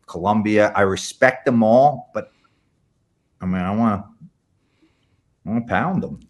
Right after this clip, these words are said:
Like, that's <laughs> period. Like, that's, that's the way I'm going in.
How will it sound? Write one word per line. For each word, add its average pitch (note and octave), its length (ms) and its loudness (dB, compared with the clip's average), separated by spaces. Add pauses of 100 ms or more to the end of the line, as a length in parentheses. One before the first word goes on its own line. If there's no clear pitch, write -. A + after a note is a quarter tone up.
(220)
Like, - 220 -4
that's - 760 0
<laughs> - 120 -20
period. D#3+ 420 8
Like, B2 340 4
that's, C#3 340 4
that's C#3 300 -2
the C#3+ 80 -4
way D3 200 6
I'm D3 140 2
going D3+ 320 6
in. A#2+ 420 2